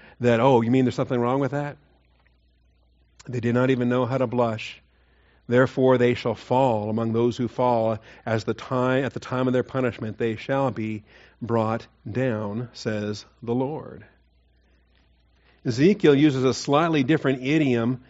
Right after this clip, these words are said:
but he teaches the same message. He says that these false prophets are, uh, useless. And what they're doing, they're not building a real wall. They're, they're building a, a whitewashed wall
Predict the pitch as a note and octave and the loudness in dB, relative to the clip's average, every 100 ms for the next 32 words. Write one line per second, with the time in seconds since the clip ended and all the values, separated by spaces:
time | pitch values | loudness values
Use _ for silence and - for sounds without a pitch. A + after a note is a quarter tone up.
0 | _ _ - A#2+ C3 A#2+ B2+ A2 - D#3+ | _ _ -4 2 4 4 0 -2 0 0
1 | E3+ A2+ - A#2 D3 C3+ A2+ A#2+ A#2+ A2+ | 0 -4 -6 -2 0 2 2 2 0 -4
2 | A2+ B2+ A#2 C3+ C3 A#2+ A2+ A#2+ - C3+ | -6 -6 -4 0 0 0 -2 -4 -2 2
3 | C3+ - - C3 A#2 A#2+ A#2 - - - | 2 0 0 2 2 -2 -4 -8 -20 -20
4 | - _ B2+ B2 B2 A#2+ A#2+ A#2 A2 A2+ | -20 _ 0 4 6 6 6 4 0 0
5 | A2+ C#3+ - A#2 C3 - - _ _ _ | 2 2 2 -2 -2 -8 -16 _ _ _
6 | - C3 D3 E3 F3 D3 C#3+ G#3 G3 B2+ | -6 2 2 4 4 4 4 6 6 6
7 | A#2+ C3+ E3 - _ _ - C#3+ G#3+ G3 | 2 0 -4 -10 _ _ -4 2 4 2
8 | C#3 E3+ G#3 F3+ C#3+ B2 D3+ G#3 G3 B2 | 4 6 8 6 6 4 4 6 4 4
9 | A#2+ A2+ A2+ A2+ C#3 D3+ - - - C3 | 4 4 4 2 0 -4 -18 -16 -2 4
10 | D#3+ E3 D#3+ D#3 D3+ D3 C#3+ F#3 G3 D#3 | 6 8 6 6 4 4 6 6 6 4
11 | B2+ B2+ A2+ C#3+ F#3 C3+ C3 C3 - A#2+ | 4 2 2 2 2 4 4 4 0 -2
12 | B2 A#2+ A2+ A2+ C#3 | 2 4 4 4 2